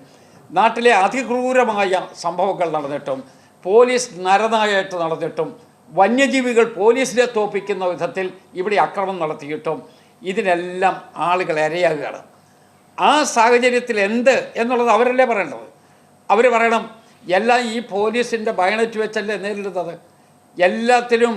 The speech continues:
പോലീസല്ലേ ചെന്ന് നിൽക്കുന്നത്. വന്യജീവി അക്രമത്തിന് എതിർത്ത ആളുകൾ എല്ലാവരും കൂടി കൂട്ടക്കരച്ചിൽ നടത്തുമ്പോൾ മാറ്റാനും അവരെ ബലം ഉപയോഗിച്ച് ഒരു സ്ഥലത്തോട്ട് വിടാനും ശ്രമിക്കുന്ന ആരാ? പോലീസാ.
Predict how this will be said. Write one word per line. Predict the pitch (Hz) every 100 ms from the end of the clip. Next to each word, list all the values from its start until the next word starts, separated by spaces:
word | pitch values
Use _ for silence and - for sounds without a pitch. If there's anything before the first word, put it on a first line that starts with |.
| - - 175
പോലീസല്ലേ | 208 240 233 233 226 226
ചെന്ന് | 208 220
നിൽക്കുന്നത്. | 202 196 190
വന്യജീവി | 202 233 226 233 226 220
അക്രമത്തിന് | 214 220 220 208 175 - - _ _ - 202
എതിർത്ത | 233 233 226 208 - - 190
ആളുകൾ | 226 226 208
എല്ലാവരും | 220 233 226 214
കൂടി | 208 208 -
കൂട്ടക്കരച്ചിൽ | 214 240 254 247 208 196 214
നടത്തുമ്പോൾ | 190 196 196 214 170 - - _ - 160
മാറ്റാനും | 202 214 - 214 214 208 208 - 170
അവരെ | 202 220
ബലം | 185 202 214
ഉപയോഗിച്ച് | 202 202 202 208
ഒരു | -
സ്ഥലത്തോട്ട് | - 175 - 208 180
വിടാനും | 180 196 202 196
ശ്രമിക്കുന്ന | 196 196 196 190
ആരാ? | 190 175 - - -
പോലീസാ. | 185 202 202 180